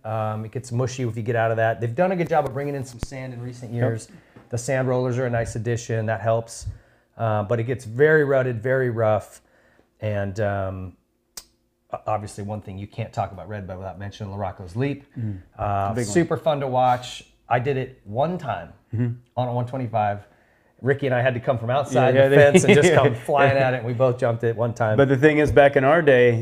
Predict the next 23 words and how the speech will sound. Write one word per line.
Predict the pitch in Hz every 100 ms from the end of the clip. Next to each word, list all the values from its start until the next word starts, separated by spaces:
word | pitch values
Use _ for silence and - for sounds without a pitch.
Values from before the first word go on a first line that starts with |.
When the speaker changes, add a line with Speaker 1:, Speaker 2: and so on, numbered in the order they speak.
| 113
Speaker 2:
that | 123 117 -
third, | 143 131 120 117
the, | 113
the | 110 117
landing | 107 139 175 135 104 113 113 _ _ 120
was | 123 113
like | 117 110
a |
bump. | 98 110 - - - -
Speaker 1:
Yeah. | 123 110 90
Speaker 2:
Was | 127 127
a | 123
bump. | 98 117 - -
Speaker 1:
Yeah. | 98 -
Speaker 2:
So | - 143 123 120 117
you | 120 123 131 135 131 131 120
came | 135 135
up | 131
short, | - 160 165 170 160
you | 135 135 135
O | 131
J'd | 120 147 151
it. | 156 -